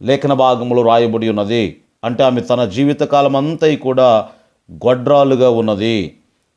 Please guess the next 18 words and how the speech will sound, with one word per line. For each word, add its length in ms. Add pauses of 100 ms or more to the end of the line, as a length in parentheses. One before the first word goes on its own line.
(160)
ఇక 120
ఏడవ 400
అధ్యాయములో 1040
మనము 340
గమనించినప్పుడు 880 (720)
దావీదు 840 (460)
దేవుని 520
కొరకు 720 (360)
ఒక 160
ఆలయాన్ని 760
నిర్మించాలి 1040
అనుకున్నాడు. 760 (640)
ఇలా 220 (100)
చేయమని 500
దావీదుతో 560
ఎవరు 320
కూడా 280
చెప్పలేదండి. 800